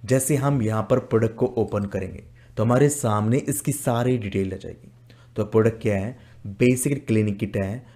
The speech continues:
जो सात मोबाइल होल्डर का काम भी करता है। And यहाँ पर इस प्रोडक्ट की सारी इन्फॉर्मेशन भी दी गई है। तो आपको यहाँ पर प्रोडक्ट और इसकी इन्फॉर्मेशन को रीड कर लेना है ताकि आपको आइडिया लग जाए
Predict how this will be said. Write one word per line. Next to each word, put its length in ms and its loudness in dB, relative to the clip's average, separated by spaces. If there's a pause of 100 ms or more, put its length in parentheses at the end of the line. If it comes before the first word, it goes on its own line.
जो 60 -2
सात 320 -2
मोबाइल 320 4
होल्डर 300 2
का 120 2
काम 300 -2
भी 120 -2
करता 360 -14
है। 60 -20 (1600)
And 120 0
यहाँ 300 2
पर 160 0
इस 120 -2
प्रोडक्ट 280 0
की 80 2
सारी 320 2 (120)
इन्फॉर्मेशन 680 2
भी 80 -2
दी 220 -4
गई 180 -14
है। 420 -20 (240)
तो 60 4
आपको 300 4
यहाँ 120 4
पर 140 2
प्रोडक्ट 480 -2
और 100 -2
इसकी 220 -2
इन्फॉर्मेशन 500 0
को 60 0
रीड 220 -2
कर 120 -4
लेना 240 -2
है 200 -8 (320)
ताकि 400 2 (120)
आपको 480 0
आइडिया 260 0
लग 140 -8
जाए 240 -16